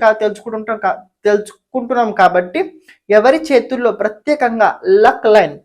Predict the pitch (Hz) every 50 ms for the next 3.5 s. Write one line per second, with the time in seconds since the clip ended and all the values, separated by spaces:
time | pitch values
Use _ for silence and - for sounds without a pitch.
0 | _ _ _ _ _ _ _ _ - 254 254 269 277 302 330 320 - - 302 262
1 | - - - 277 285 277 277 269 262 262 262 262 262 262 262 262 254 247 220 220
2 | 214 226 233 269 247 226 220 233 226 214 - 208 185 170 170 - 180 156 - -
3 | _ _ _ _ _ _ 196 214 214 202